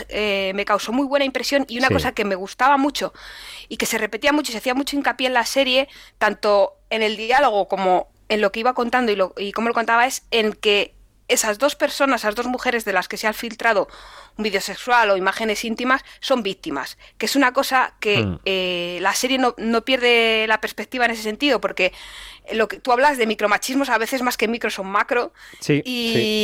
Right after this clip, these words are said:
Speaker 2: sí.
Speaker 1: y creo que hablaba con las actrices en su momento, eh, que si el protagonista hubiese sido un hombre,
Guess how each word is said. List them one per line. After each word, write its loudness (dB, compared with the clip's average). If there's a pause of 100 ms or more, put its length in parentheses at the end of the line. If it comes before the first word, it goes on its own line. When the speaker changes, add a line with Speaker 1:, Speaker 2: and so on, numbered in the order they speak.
(220)
Speaker 2:
sí. -10 (160)
Speaker 1:
y -4
creo 2
que 4
hablaba 4
con 0
las 0
actrices -2
en 0
su -4
momento, 0 (500)
eh, 4
que -2
si 0 (160)
el 0
protagonista 2
hubiese 0
sido 2
un 0
hombre, 0